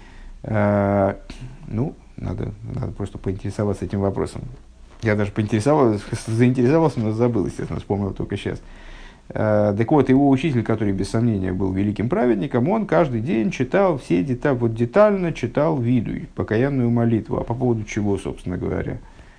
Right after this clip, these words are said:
Э, по поводу каких таких прегрешений? Э, так вот, э,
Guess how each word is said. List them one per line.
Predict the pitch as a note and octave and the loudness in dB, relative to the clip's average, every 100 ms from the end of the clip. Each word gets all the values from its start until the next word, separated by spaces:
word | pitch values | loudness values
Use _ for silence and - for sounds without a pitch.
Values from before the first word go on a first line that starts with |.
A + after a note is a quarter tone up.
| - - - | -20 -20 -14
Э, | - F2+ | -6 -2
по | - | -2
поводу | A2 G#2 F#2+ | 0 -2 -2
каких | F#2 G2 B2 A#2 | -4 -2 -4 -2
таких | F#2 A#2 A2+ | -2 -2 -2
прегрешений? | - A2 A2 - G#2+ D#2 A#2 - - - - - | -2 0 0 0 0 0 -6 -10 -16 -18 -16 -2
Э, | G#2 G#2 G#2 | 2 4 4
так | A2 | 2
вот, | C3+ D3 C#3 - - - | 4 4 4 0 -10 0
э, | A2+ A2+ A2 A2 G#2 | 4 6 6 6 4